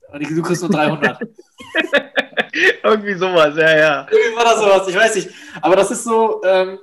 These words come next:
Speaker 1: Manager
Speaker 2: Äh, Moment, stopp, sag den Leuten bitte, dass ich davon nichts natürlich behalten habe. <laughs>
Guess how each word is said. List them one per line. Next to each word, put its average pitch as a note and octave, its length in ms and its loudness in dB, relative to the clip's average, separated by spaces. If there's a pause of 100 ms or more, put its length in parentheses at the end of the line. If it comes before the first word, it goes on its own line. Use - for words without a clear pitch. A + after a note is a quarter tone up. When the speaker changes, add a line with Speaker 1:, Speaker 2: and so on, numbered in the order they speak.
Speaker 1:
Manager G#3 540 0 (200)
Speaker 2:
Äh, F#3 60 -6
Moment, G#3+ 340 2
stopp, F#3 320 2
sag G3+ 220 0
den F#3 120 2
Leuten G3 240 2
bitte, F3 180 -2
dass E3 200 2
ich E3+ 60 -10
davon E3+ 320 0
nichts C#4+ 280 0
natürlich D#3 400 2
behalten D3+ 380 0
habe. D3 400 2
<laughs> - 40 -6